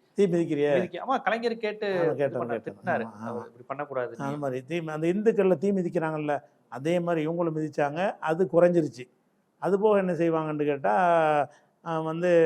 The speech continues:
Speaker 1: இந்த ப-, பத்தாவது நாள் அன்னைக்கு வந்து, ஆ, பஞ்சாண்டு ஒண்ணு எடுப்பாங்க. பஞ்சாண்டு அப்படி அஞ்சு விரல் மாதிரி இருக்கும், குதிரையில வச்சு அதை ஊர்வலமா கொண்டு போவாங்க.
Speaker 2: சரி.
Speaker 1: அது என்னன்னு கேட்டா, அஞ்சு கடவுள் கொள்கை.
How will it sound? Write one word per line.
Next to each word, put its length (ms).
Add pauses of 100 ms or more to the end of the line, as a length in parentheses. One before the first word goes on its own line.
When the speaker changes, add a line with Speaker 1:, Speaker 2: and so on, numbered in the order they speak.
(140)
Speaker 1:
இந்த 180
ப-, 200
பத்தாவது 420
நாள் 180
அன்னைக்கு 320
வந்து, 240 (640)
ஆ, 200
பஞ்சாண்டு 480
ஒண்ணு 140
எடுப்பாங்க. 340 (840)
பஞ்சாண்டு 340
அப்படி 180
அஞ்சு 300 (120)
விரல் 300
மாதிரி 240
இருக்கும், 260 (500)
குதிரையில 300
வச்சு 320
அதை 160
ஊர்வலமா 360
கொண்டு 200
போவாங்க. 300 (260)
Speaker 2:
சரி. 340
Speaker 1:
அது 220
என்னன்னு 360
கேட்டா, 200
அஞ்சு 260
கடவுள் 380
கொள்கை. 300